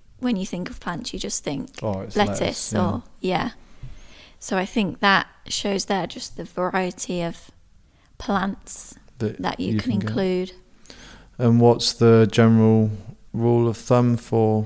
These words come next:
Speaker 2: plants a week? How many do we say?
Speaker 1: Thirty different types of plants a week.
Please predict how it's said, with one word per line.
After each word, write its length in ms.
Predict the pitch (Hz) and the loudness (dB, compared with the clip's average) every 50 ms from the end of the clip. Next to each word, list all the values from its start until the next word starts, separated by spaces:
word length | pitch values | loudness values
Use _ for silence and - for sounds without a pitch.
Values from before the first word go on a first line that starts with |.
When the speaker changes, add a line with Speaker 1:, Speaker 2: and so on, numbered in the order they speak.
| - - | -6 -8
Speaker 2:
plants 400 | - - 120 117 - - - - | -4 -2 -2 -2 -2 -4 -6 -4
a 40 | 110 | -2
week? 300 | 117 120 120 - - - | -2 -2 -2 -6 -12 -10
How 140 | 113 113 | -6 -2
many 240 | 113 113 110 110 110 | -2 0 0 0 -2
do 120 | 107 - 113 | -4 -4 -6
we 100 | 113 107 | -6 -6
say? 260 | - - 120 117 120 113 107 - - - - - - - | -6 -6 -4 -4 -4 -6 -8 -14 -18 -18 -18 -18 -20 -20
Speaker 1:
Thirty 1040 | - - - - - - 240 240 233 220 220 226 - - 226 196 190 185 185 175 - - - - | -20 -20 -18 -10 -4 0 2 2 2 2 0 -4 -6 -6 -4 -2 -2 -2 -2 -2 -4 -8 -14 -10
different 600 | - - 180 - - - - 175 175 175 165 - - | -6 -6 -6 -6 -8 -10 -8 -8 -6 -6 -8 -8 -10
types 720 | - - - - 180 185 180 - - - - - - - _ - - | -10 -8 -6 -6 -6 -6 -6 -8 -12 -14 -12 -12 -12 -12 _ -10 -10
of 220 | 190 190 - _ | -10 -10 -10 _
plants 560 | - - 180 170 - 254 - - - - - - | -12 -10 -8 -6 -6 -8 -10 -10 -14 -16 -12 -10
a 100 | 170 160 | -10 -8
week. 600 | - - - - - - - - - - - | -6 -8 -8 -8 -10 -14 -16 -18 -18 -18 -20